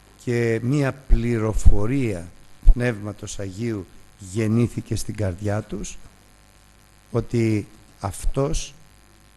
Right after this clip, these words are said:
πιθανότατα στην καρδιά της Δήμητρας είναι ο άνθρωπος, ο ένας, γιατί ένας άντρας έχει πάντοτε μία γυναίκα και μία γυναίκα έχει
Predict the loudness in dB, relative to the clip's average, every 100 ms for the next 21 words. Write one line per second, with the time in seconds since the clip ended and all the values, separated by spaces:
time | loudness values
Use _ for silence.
0 | -20 -20 -20 -20 -20 -10 8 12 12 10
1 | 6 2 0 -6 -6 -6 -8 -10 -20 -20
2 | -20 -20 -20 -20 -20 -20 -20 -20 -10 -4
3 | -2 0 -2 -2 -8 -6 -6 -8 -10 -10
4 | -14 -20 -20 -20 -20 -8 -2 0 2 2
5 | 0 2 0 2 -2 0 0 0 0 -2
6 | -2 -6 -12 -18 -20 -20 -20 -20 -20 -20
7 | -14 -12 -6 -2 -2 -2 -2 -4 -4 -6
8 | -8 -18 -20 -12 -12 -10 -8 -6 -6 0
9 | 2 2 -2 -8 -12 -14 -16 -20 -20 -20
10 | -20 -20 -18 -8 -2 0 0 0 -2 -2
11 | -4 -10 -10